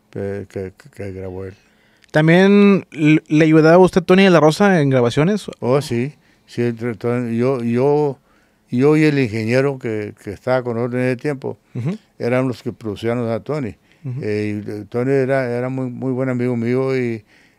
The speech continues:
Speaker 1: eh, trabajamos muy bien juntos. Eh, eh, eh, yo, cuando él, eh, comenzó a pegar, me, me dijo que si agarraba yo,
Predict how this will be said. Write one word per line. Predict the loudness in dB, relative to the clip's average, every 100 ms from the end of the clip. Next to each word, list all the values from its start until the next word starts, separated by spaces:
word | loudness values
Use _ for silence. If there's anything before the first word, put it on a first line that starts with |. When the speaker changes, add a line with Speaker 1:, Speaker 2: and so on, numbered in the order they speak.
| _
Speaker 1:
eh, | -10 -8 -8
trabajamos | -6 -6 -4 -4 -4 -4
muy | -4 -2
bien | -4 -4
juntos. | -6 -6 -8 -8
Eh, | -8 -10 -16 _ _ _ _
eh, | -10 -8 -8 -10 -12 -14 -18 -20 -20 -20
eh, | -20 -20 -20 -20 -16 -8
yo, | -2 0 0 -2 -8 _ _ _ -20 -20 _ -20 -20
cuando | -10 -8 -4 0
él, | 0 0
eh, | -2 -2
comenzó | -6 -10 -6
a | -4
pegar, | -2 0 0 0 -4 _ _ _ _ _ _ _ _ _ _ _ _
me, | -8 -4 -4 -6
me | -10 -10 -4 0
dijo | 0
que | -2 -4
si | -2
agarraba | -2 0 0 0
yo, | -4